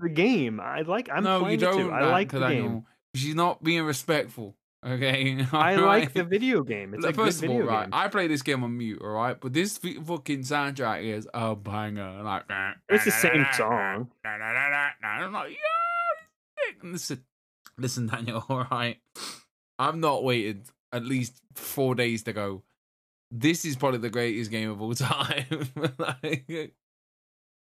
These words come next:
Speaker 2: I'm just having
Speaker 1: Yeah,
Speaker 2: such a good
Speaker 1: it's
Speaker 2: time. I, I,
Speaker 1: Hearthstone's
Speaker 2: I,
Speaker 1: better video.
Speaker 2: I
Speaker 1: I'm telling you.
Speaker 2: respect, I respect the fact that it's just like, I'll have a couple games and not much time has passed,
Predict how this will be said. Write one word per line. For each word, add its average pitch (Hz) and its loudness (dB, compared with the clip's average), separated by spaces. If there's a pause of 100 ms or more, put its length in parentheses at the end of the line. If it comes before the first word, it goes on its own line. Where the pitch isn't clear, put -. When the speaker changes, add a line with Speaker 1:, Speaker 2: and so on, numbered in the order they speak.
(560)
Speaker 2:
I'm 226 2
just 294 -4
having 254 2
Speaker 1:
Yeah, 220 0
Speaker 2:
such 214 -2
a 240 0
good - 2
Speaker 1:
it's 190 0
Speaker 2:
time. 127 0 (460)
I, 165 -2
I, - -4
Speaker 1:
Hearthstone's 151 6
Speaker 2:
I, 123 2
Speaker 1:
better 104 2
video. 95 -6
Speaker 2:
I 185 0
Speaker 1:
I'm 202 0
telling 107 2
you. 95 -8
Speaker 2:
respect, 104 -10
I 156 0
respect 180 -2
the 151 2
fact 107 -2
that 107 -8
it's 107 -6
just 107 -10
like, 95 -2 (520)
I'll 117 0
have 131 0
a 127 -6
couple 131 -2
games 98 -6 (360)
and 117 -2
not 127 0
much 127 -6
time 123 0
has 123 -4
passed, 127 -2